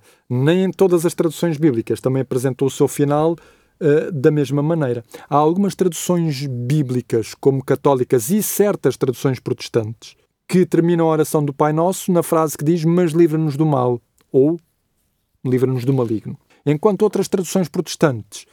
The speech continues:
eh, particularmente como a João Ferreira de Almeida, por exemplo, eh, ou a King James, dizem, acrescentam a doxologia, "Porque teu é o reino, o poder e a glória para sempre.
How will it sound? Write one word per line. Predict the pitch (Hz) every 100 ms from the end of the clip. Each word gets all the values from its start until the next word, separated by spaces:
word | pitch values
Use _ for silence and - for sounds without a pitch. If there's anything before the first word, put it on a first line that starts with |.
| _ _ _
eh, | 120 117 120 131 143 -
particularmente | 113 - 123 120 127 -
como | 120
a | 110
João | 117
Ferreira | - 123 120
de |
Almeida, | 120 123 156 165 165
por | -
exemplo, | 117 120 160 160 175 - _ _ -
eh, |
ou | 110 110 120 110
a |
King | - 120 110
James, | 131 156 170 - - -
dizem, | 127 151 151 196 190 _ _ _ _ -
acrescentam | 143 - - 160 156 170
a |
doxologia, | 160 165 - 185 170 156 190 202 - _
"Porque | 180 165
teu | 165 165
é |
o | 160
reino, | 156 170 175
o |
poder | 160 147 151
e | 151
a | 147
glória | 143 147 151 156 156 _ _
para | 160
sempre. | 147 - 151 151